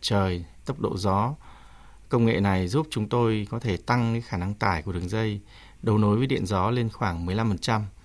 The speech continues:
vào cái thời điểm mà, à, tua bin gió đạt cái công suất cao nhất. Trong tương lai thì chúng tôi cho rằng cái công nghệ pin tích trữ, trữ năng lượng sẽ góp phần, à, đáng kể trong cái việc giảm các cái công suất cực đại vào giờ cao điểm của hệ thống điện,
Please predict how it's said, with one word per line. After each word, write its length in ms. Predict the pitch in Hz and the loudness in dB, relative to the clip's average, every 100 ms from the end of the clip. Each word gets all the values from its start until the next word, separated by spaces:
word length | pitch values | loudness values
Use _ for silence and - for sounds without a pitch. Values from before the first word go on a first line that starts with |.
| - - | -20 -10
vào 220 | 107 95 90 | 0 2 2
cái 80 | |
thời 140 | 98 107 | 0 0
điểm 380 | 98 90 82 92 | 0 0 -2 -4
mà, 240 | 90 87 - - - - - | -4 -6 -10 -20 -20 -20 -8
à, 140 | 101 | -6
tua 140 | 92 110 | -2 0
bin 180 | 110 104 | 2 2
gió 220 | 95 110 | 2 2
đạt 220 | 120 98 - | 0 0 -6
cái 100 | 110 | -8
công 220 | 113 107 | -6 -6
suất 160 | 147 - | -6 -6
cao 160 | 127 113 | -2 0
nhất. 180 | 143 - - - - - - - - - - - - - - | 0 -2 -10 -20 -20 -20 -20 -20 -20 -20 -20 -20 -20 -20 -12
Trong 160 | - 147 | 0 2
tương 180 | 156 143 | 4 6
lai 340 | 143 143 139 139 | 6 6 4 0
thì 100 | 107 | -4
chúng 160 | 120 | -4
tôi 140 | 135 131 | -2 0
cho 140 | 131 | 0
rằng 440 | 120 113 104 101 98 101 | 2 2 2 0 -2 -4
cái 100 | 117 | -4
công 240 | 135 127 | 0 0
nghệ 260 | 123 - - - | 0 -2 -4 -4
pin 220 | 139 123 | -2 0
tích 180 | 120 151 | -2 -4
trữ, 260 | 156 - 135 | -4 -4 -4
trữ 140 | - | -2
năng 260 | 143 131 123 | -2 0 0
lượng 200 | 127 - - | -2 -6 -14
sẽ 260 | - - 131 | -12 -8 -6
góp 140 | 143 151 | -6 -4
phần, 380 | 127 101 90 87 - - - - - - - | -2 0 -2 -6 -14 -20 -20 -20 -20 -18 -6
à, 420 | 101 98 90 90 107 | -2 -2 -2 -4 0
đáng 180 | 120 | 0
kể 360 | 139 160 95 85 | 4 4 4 2
trong 180 | - 107 | -2 -2
cái 80 | 113 | 0
việc 240 | 123 101 | 0 0
giảm 380 | - 107 85 80 - | 0 -2 -2 -6 -8
các 140 | 117 | -6
cái 100 | 135 | -6
công 180 | 123 117 | -4 -4
suất 240 | - - | -4 -6
cực 180 | 131 - | -6 -6
đại 260 | 110 98 127 | -4 -4 -4
vào 140 | 101 | -4
giờ 120 | 95 | -4
cao 180 | 95 110 | -2 -2
điểm 320 | 117 110 87 | 0 0 -2
của 120 | 85 87 | -6 -8
hệ 120 | 104 | -6
thống 180 | 104 120 | -6 -4
điện, 220 | 131 | -4